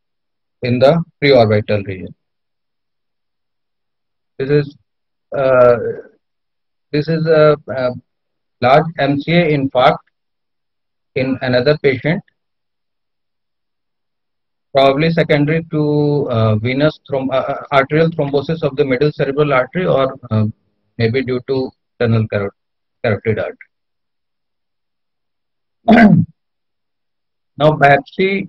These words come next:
uh, is the, uh, is the diagnostic, uh, uh, procedure for confirmation, and is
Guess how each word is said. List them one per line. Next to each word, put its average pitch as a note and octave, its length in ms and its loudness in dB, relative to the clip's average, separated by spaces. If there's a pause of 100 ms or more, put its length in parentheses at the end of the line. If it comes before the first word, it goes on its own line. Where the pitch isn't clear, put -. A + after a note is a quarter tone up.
(120)
uh, B2 400 2 (360)
is D#3 220 -4
the, D#3+ 320 8 (1040)
uh, A#2 600 4 (880)
is D#3+ 160 -2
the D3+ 260 6
diagnostic, C3+ 600 0 (880)
uh, B2+ 220 0 (520)
uh, B2+ 140 -8 (600)
procedure D3 520 2
for C#3 180 0
confirmation, B2+ 840 0 (800)
and D3 300 0
is D#3 260 0